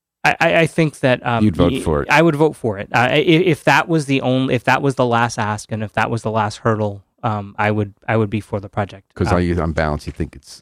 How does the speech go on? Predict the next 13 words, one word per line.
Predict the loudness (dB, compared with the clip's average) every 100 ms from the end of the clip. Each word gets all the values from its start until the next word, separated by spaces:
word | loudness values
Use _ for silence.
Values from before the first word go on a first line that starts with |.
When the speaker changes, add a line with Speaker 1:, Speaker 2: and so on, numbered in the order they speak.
| _ -12
Speaker 1:
on | 0 2 4
balance, | 2 2 0
I | -6
think | -6 -8
it's | -4
great, | -2 0
and | 2
I | 2
think | 0 0
that, | -2 -4 -4
that | -4 -2
you're | -2 2
not, | 2 0